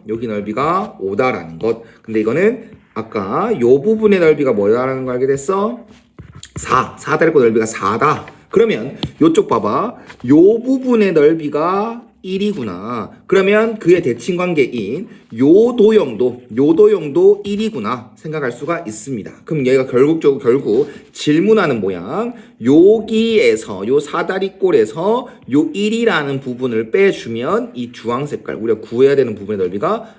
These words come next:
나올 수 있다라는 거겠죠. 이해 갔나? 그럼 사다리꼴 넓이 사에서 여기 일을 빼준다라고 하면 여기 값은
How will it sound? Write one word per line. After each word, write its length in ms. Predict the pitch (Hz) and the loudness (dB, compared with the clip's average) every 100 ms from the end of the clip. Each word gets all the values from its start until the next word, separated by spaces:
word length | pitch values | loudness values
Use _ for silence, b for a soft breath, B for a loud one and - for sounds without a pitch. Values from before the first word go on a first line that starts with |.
| _ | _
나올 260 | 82 95 98 | -6 -4 -6
수 160 | - | -8
있다라는 460 | 143 - 95 87 104 | -10 -10 -10 -10 -10
거겠죠. 340 | 90 - - _ _ _ _ _ _ _ | -12 -14 -20 _ _ _ _ _ _ _
이해 80 | 104 | -6
갔나? 540 | 117 147 117 104 190 240 B B | -6 -6 -6 -6 -8 -10 B B
그럼 100 | 110 | -14
사다리꼴 540 | - 143 156 156 143 | -4 2 4 4 4
넓이 240 | 117 113 117 | 4 4 2
사에서 640 | - 101 104 160 175 214 | -6 -2 0 0 2 4
여기 160 | 160 104 | 2 0
일을 380 | 120 139 147 147 | -4 0 0 2
빼준다라고 600 | 120 113 123 117 104 101 | 0 0 -4 -4 -2 -2
하면 420 | 107 160 214 226 101 | -2 0 -2 -4 -4
여기 260 | 101 113 | -4 -4
값은 560 | - 104 - 185 220 | -8 -12 -4 -2 -2